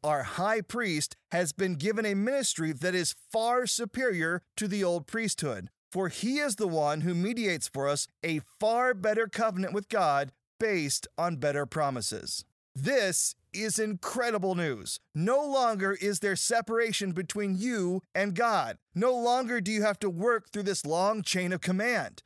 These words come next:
Now you can go directly to Jesus. Everything has been updated. And now Christ is the one who connects us to God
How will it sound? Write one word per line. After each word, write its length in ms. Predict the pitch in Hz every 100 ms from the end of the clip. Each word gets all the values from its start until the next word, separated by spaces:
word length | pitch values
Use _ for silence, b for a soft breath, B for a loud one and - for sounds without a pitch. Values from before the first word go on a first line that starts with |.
| _
Now 200 | 160 208
you 280 | 202 151 202
can 220 | 285 294
go 200 | 233 220
directly 920 | 196 214 214 208 277 285 - 165 156 185 -
to 120 | 208
Jesus. 720 | 160 196 214 147 123 - - - -
Everything 840 | 233 269 226 165 131 147 135 139 151 -
has 200 | 151 151
been 160 | 170
updated. 640 | 165 156 - 117 107 101 92 _ _
And 200 | - 175
now 220 | 185 208 240
Christ 600 | - 240 202 160 139 160
is 120 | 139
the 100 | 151
one 340 | 135 143 139 -
who 140 | 208
connects 440 | 202 185 170 214 -
us 140 | 220 -
to 100 | 220
God 520 | 226 226 170 143